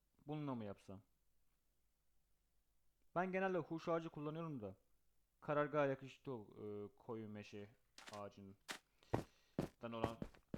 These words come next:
bu. Neyse, aman. Toparlayamadım kendimi. Sekiz yüz altı, altmış altı, üç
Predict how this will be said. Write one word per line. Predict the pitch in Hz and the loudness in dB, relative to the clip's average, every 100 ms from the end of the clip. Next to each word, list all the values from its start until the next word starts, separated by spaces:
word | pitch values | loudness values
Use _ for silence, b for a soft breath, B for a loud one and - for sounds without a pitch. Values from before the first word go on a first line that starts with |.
| - | -10
bu. | 110 101 - - | -6 -6 -6 -12
Neyse, | 117 127 - 101 104 | -4 -2 0 0 0
aman. | 110 110 110 110 - - - - - _ - - _ _ _ _ _ _ _ _ _ _ - | -2 -2 -2 -4 -4 -4 -8 -8 -8 _ -14 -14 _ _ _ _ _ _ _ _ _ _ -16
Toparlayamadım | 120 131 135 156 151 135 | -10 -4 -2 -2 -2 -4
kendimi. | 127 117 113 110 - - _ _ _ _ - | -6 -8 -6 -8 -10 -20 _ _ _ _ -16
Sekiz | 117 113 | -16 -14
yüz | 113 | -16
altı, | 117 113 123 131 | -14 -14 -14 -12
altmış | 117 113 - | -12 -14 -20
altı, | 113 110 | -20 -20
üç | 127 | -20